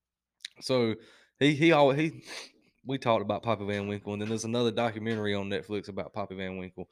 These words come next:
Dude worked at the factory and s-, fucking stealing barrel full and selling that shit 'cause it's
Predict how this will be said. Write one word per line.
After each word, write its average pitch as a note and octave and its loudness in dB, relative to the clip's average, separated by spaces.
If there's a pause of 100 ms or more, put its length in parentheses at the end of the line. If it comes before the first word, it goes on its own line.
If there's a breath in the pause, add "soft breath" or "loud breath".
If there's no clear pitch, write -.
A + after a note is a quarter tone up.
(400)
Dude A2 -4
worked A2 -2
at A2 -2
the - -20
factory G#2 -4
and F#2+ -8
s-, - -14 (180)
fucking - -6
stealing G#2 -6
barrel G#2+ -2 (100)
full G2+ -8
and F#2 -14
selling E2+ -8
that D#2 -14
shit - -12
'cause F#2 -10
it's - -20